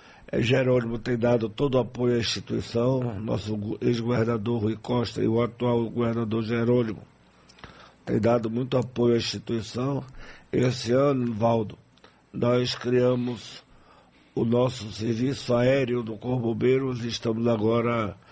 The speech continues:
iniciando as licitações para a aquisição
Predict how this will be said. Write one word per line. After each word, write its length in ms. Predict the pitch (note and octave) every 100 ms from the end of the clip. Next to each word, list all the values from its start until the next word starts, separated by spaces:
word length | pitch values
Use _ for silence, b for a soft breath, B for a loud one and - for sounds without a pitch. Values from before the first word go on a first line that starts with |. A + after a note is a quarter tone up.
| B B B
iniciando 1120 | - A2+ B2+ - B2 B2 B2 A#2+ B2 A2 G#2+ -
as 140 | A#2 A2
licitações 1000 | G#2 - A#2 A#2 G#2+ - G#2+ A#2 C3 -
para 280 | A2+ A#2+ B2
a 20 |
aquisição 720 | A#2+ A2 A2+ G2+ A2+ A2+ A#2